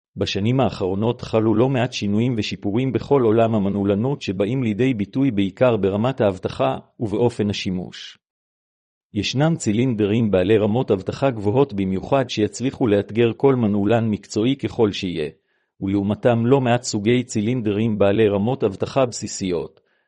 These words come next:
עליהם כל מנעולן מתחיל ללא ניסיון יצליח להתגבר במהירות. כמו כן, כיום יש לא מעט צילינדרים מתקדמים הכוללים מערכות טכנולוגיות,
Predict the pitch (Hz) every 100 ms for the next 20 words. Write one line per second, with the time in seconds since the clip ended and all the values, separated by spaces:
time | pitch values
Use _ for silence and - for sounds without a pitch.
0 | _ - 98 117 131 120 143 131 120 101
1 | 98 123 113 120 - 104 - - 131 127
2 | 143 156 123 107 101 123 123 113 - 135
3 | 131 - 104 101 101 101 123 113 110 101
4 | 87 67 - _ _ _ _ _ _ _
5 | _ _ _ _ 107 107 - 123 101 95
6 | - _ _ _ 101 101 120 113 117 107
7 | 110 - 123 131 120 123 - 110 123 131
8 | 107 113 131 110 - 101 123 131 107 107
9 | 107 127 113 98 87 - 135 113 - 110
10 | 110 127 92 82 73 -